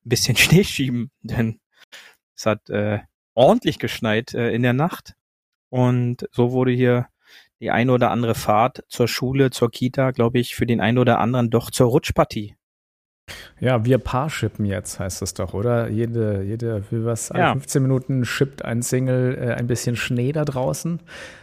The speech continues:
Speaker 2: Äh, ja, also da kann man sich doch auch kennenlernen. Also wer noch niemand hat,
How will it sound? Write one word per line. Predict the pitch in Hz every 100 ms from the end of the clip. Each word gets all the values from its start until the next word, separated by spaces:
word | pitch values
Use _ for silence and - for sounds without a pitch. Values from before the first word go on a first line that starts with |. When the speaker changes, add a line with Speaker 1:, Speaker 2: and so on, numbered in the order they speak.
| _
Speaker 2:
Äh, | 117 110 113
ja, | 226 240
also | 120 113
da | 117
kann | 139 160
man | 180
sich | 160
doch | - 139
auch | 220 -
kennenlernen. | - 120 120 117 120 156
Also | 151 123 127
wer | 127
noch | 147 127
niemand | 127 123 117 104 -
hat, | 202 -